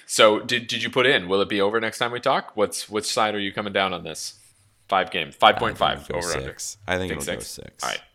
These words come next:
Speaker 1: I think it's gonna be
Speaker 2: They're,
Speaker 1: over.
Speaker 2: they're pretty evenly matched teams.
Speaker 1: I think somebody's just gonna, just gonna make it happen. So I'm, I'm putting in for under.
Speaker 2: Okay.
Speaker 1: All right, we saw two movies. We're gonna be quick about this.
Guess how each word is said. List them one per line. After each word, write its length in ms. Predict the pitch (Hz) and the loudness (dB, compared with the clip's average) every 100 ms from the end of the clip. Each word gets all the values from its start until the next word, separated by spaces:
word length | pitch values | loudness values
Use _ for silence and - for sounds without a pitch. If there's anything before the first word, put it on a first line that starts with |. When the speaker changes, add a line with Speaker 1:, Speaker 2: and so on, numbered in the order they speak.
| _ - | _ 0
Speaker 1:
I 100 | 90 | 0
think 120 | 92 | -2
it's 80 | 82 | -10
gonna 120 | - | -12
be 100 | - 58 | -8 -6
Speaker 2:
They're, 60 | |
Speaker 1:
over. 160 | - - - - _ _ - _ - | -6 -10 -18 -20 _ _ -20 _ -8
Speaker 2:
they're 100 | 90 | -2
pretty 280 | 120 - 82 | -2 -2 -4
evenly 320 | 80 76 69 | -4 -6 -6
matched 400 | 67 67 - - | -8 -10 -12 -10
teams. 600 | 69 69 67 64 - - _ _ _ _ _ - | -8 -8 -8 -10 -10 -12 _ _ _ _ _ -4
Speaker 1:
I 120 | 92 | 0
think 220 | 95 110 - | 0 -4 -6
somebody's 520 | 98 95 87 82 - | -6 -2 -4 -4 -6
just 220 | 82 - | -8 -8
gonna, 260 | 73 69 67 _ _ _ | -6 -6 -6 _ _ _
just 340 | 82 - - - | -18 -18 -18 -12
gonna 180 | 85 76 | -10 -6
make 160 | 67 | -6
it 80 | 60 | -6
happen. 340 | - - - - _ | -8 -12 -14 -20 _
So 140 | - 64 | -8 -4
I'm, 300 | 69 76 73 - | -2 -4 -4 -4
I'm 160 | 101 | -2
putting 180 | 110 80 | -2 -2
in 140 | 78 | -6
for 120 | - - | -6 -6
under. 240 | - - - _ _ _ _ _ _ 78 | -6 -8 -16 _ _ _ _ _ _ -6
Speaker 2:
Okay. 360 | 78 80 - - - - _ _ _ _ 98 | -6 -8 -12 -14 -20 -20 _ _ _ _ 0
Speaker 1:
All 100 | 98 | 2
right, 180 | 98 | 2
we 160 | 92 101 | 0 -4
saw 240 | - 101 | 0 0
two 220 | 92 - 101 | 0 -2 -4
movies. 580 | 95 90 82 - - - _ _ _ _ _ | -4 -4 -6 -6 -10 -14 _ _ _ _ _
We're 180 | - 95 | -8 -6
gonna 120 | 92 | -4
be 100 | 90 | -4
quick 500 | 85 104 90 - - - | -2 0 0 -4 -14 -6
about 320 | 90 87 - | -2 -2 0
this. 500 | 85 80 - - | -4 -4 -8 -10